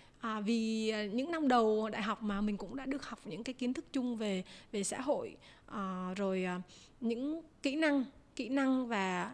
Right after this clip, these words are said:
những kỹ năng ở trong trường, những kiến thức chung là mình có đang, có đang vẫn được áp dụng và sử dụng cho những công việc sau này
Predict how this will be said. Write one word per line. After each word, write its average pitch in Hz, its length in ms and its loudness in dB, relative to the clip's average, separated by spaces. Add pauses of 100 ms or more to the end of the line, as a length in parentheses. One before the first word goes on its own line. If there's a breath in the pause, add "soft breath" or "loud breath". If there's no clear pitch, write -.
những 240 140 -2
kỹ 262 140 -6
năng 277 200 0
ở 202 100 -2
trong 247 180 0
trường, 208 320 2
những 208 100 -4
kiến 262 160 -4
thức 285 180 -4
chung 254 200 2
là 208 100 -2
mình 196 200 -2
có 220 140 -6
đang, 254 280 -2 (380 loud breath)
có 233 120 -4
đang 269 180 2
vẫn 247 220 -4
được 311 140 -2 (180)
áp - 180 -4
dụng 175 220 -2
và 208 120 0
sử 202 160 -4
dụng 226 180 0 (380 loud breath)
cho 247 180 -2
những 226 200 -2
công 262 200 -2
việc 220 200 0 (320)
sau 240 200 -4
này 196 240 0